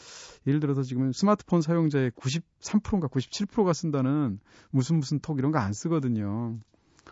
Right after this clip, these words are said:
근데 그거를 어떤 사람이 굉장히 멋지다고 하시던데 <laughs> 멋진 거 아니거든요. 그냥 안 쓰는 건데 어쨌건 남들 다 쓸 때는 안 쓰는 게 더 시크해 보이기도 합니다. "우리 집에 거실에 텔레비전 없어." 이러면 뭔가, 어, 머릿속에 든 사람 같잖아요.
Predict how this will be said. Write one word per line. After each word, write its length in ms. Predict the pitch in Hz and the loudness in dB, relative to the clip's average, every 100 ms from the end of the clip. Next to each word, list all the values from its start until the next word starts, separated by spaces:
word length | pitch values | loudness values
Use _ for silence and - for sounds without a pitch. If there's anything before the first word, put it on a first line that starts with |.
| - | -6
근데 140 | 165 | -4
그거를 300 | 147 151 170 | 0 2 4
어떤 220 | 135 151 | 4 4
사람이 240 | 143 135 139 | 4 2 2
굉장히 240 | 131 147 | 2 4
멋지다고 500 | 131 107 - 190 156 | 2 0 0 2 2
하시던데 460 | 123 117 120 104 127 | 0 -2 -4 -2 4
<laughs> 420 | 156 - - - | 4 4 -2 4
멋진 320 | - - 226 | 6 8 8
거 80 | 220 | 10
아니거든요. 540 | 131 151 151 131 147 196 | 10 8 6 4 2 2
그냥 220 | 143 151 | 2 4
안 120 | 113 | 4
쓰는 260 | 120 175 160 | 2 0 0
건데 460 | 127 110 151 151 113 | 0 0 0 0 -2
어쨌건 580 | 117 151 - 151 147 147 - - - | -2 -4 0 0 0 -2 -8 -20 -8
남들 280 | - 131 165 | 2 4 4
다 100 | 143 | 2
쓸 160 | 113 147 | 0 -2
때는 260 | 139 147 151 | 0 2 2
안 140 | 104 | 0
쓰는 280 | 110 190 196 | -2 0 2
게 80 | 151 | 2
더 100 | 127 | -2
시크해 400 | - - - 139 | -4 -10 -6 -4
보이기도 340 | 120 98 101 | -2 -4 -4
합니다. 420 | 117 135 107 92 - - - - - | -2 -2 -4 -8 -12 -20 -20 -20 -4
"우리 120 | 156 | -2
집에 480 | 156 135 165 151 110 | 0 4 4 4 2
거실에 420 | - 113 - 147 139 | -2 -4 0 -2 0
텔레비전 360 | 165 151 165 | -2 0 0
없어." 460 | 143 - - 107 92 | 0 -2 -4 -2 -2
이러면 240 | 110 135 | 0 0
뭔가, 560 | 123 110 120 113 101 - | 0 0 0 -2 -4 -4
어, 60 | 120 | 0
머릿속에 360 | 120 135 139 | 2 2 0
든 160 | 127 117 | -2 -2
사람 240 | 127 151 | 0 0
같잖아요. 680 | 139 113 104 98 92 98 110 | 0 -2 -4 -4 -4 -6 -10